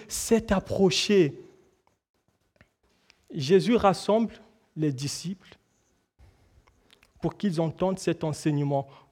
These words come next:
pour qu'ils entendent le sermon sur la montagne. Jésus crée là un noyau d'un nouveau peuple que Dieu veut racheter et purifier pour qu'il lui appartienne.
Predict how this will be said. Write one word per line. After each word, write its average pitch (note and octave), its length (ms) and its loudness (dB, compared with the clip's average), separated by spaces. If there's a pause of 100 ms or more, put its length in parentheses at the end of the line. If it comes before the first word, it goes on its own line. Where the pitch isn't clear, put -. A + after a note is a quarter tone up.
pour - 160 -10
qu'ils F3 240 -2
entendent F3 460 0
le E3 60 4
sermon E3 560 2
sur D#3+ 180 -6
la D3+ 100 2
montagne. D3 540 -2 (720)
Jésus G#3 500 6
crée A#3 280 6
là A3+ 400 4
un A3+ 140 6
noyau G3+ 760 8 (480)
d'un A3 240 10
nouveau A#3 400 8
peuple B3 400 4
que G#3+ 120 2
Dieu F3+ 260 6
veut G#3+ 200 6
racheter G3+ 680 2
et A3 80 4
purifier G#3 640 0
pour G3+ 260 -4
qu'il A3 160 -2
lui G#3 200 0
appartienne. F#3 800 0